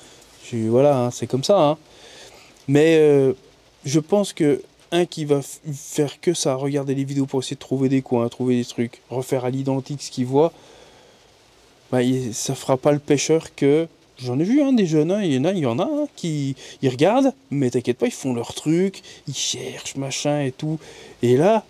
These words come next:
la récompense, elle est cent fois meilleure, quoi, tu vois, que quand t'as fait un copier-coller de quelqu'un. Quand je dis un copier-coller, on fait tous, hein. Moi, je fais des trucs copier-coller de Léon, limite, hein, tu vois, mais à ma façon. Tu vois, je vais pas choisir, j'ai choisi un lac parce que c'est celui-là que j'ai envie de pêcher.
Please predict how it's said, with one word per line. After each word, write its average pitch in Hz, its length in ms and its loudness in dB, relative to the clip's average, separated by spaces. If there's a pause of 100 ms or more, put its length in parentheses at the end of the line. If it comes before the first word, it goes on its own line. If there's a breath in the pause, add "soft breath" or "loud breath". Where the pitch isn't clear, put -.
(160)
la 117 80 0
récompense, 135 500 -4
elle 104 100 -10
est 104 140 -10
cent 151 220 -2
fois 165 240 -8 (120)
meilleure, 240 500 -6
quoi, 127 200 -4
tu - 80 -12
vois, 160 220 0 (420 soft breath)
que - 100 -6
quand 147 180 0
t'as 139 120 -2
fait - 180 -4
un 139 140 -2
copier-coller 147 680 -2
de 156 100 -14
quelqu'un. 156 640 -2
Quand 131 100 0
je 117 60 -6
dis 120 60 -4
un 117 60 -4
copier-coller, 127 540 0 (240 soft breath)
on 117 40 -6
fait 131 140 -2
tous, 185 320 0
hein. 123 500 -4
Moi, 120 140 0
je 127 80 -2
fais 127 80 0
des 120 100 0
trucs 127 160 -8
copier-coller 123 440 2
de 120 80 -6
Léon, 160 280 2
limite, 127 360 0
hein, 123 120 -2
tu - 100 -4
vois, 123 140 4 (280 loud breath)
mais 120 80 4
à 123 40 6
ma 135 120 4
façon. 190 340 0 (520 soft breath)
Tu - 60 -2
vois, 139 100 2
je 147 80 0
vais 135 100 2
pas 131 120 -4
choisir, 123 400 -2
j'ai 120 140 -6
choisi 123 280 -2
un 117 120 0
lac 160 200 0 (480 loud breath)
parce - 220 2
que 180 140 2
c'est 147 160 -2
celui-là 147 400 0
que 151 40 -6
j'ai 131 100 -4
envie 120 180 -4
de 127 60 -18
pêcher. - 340 -4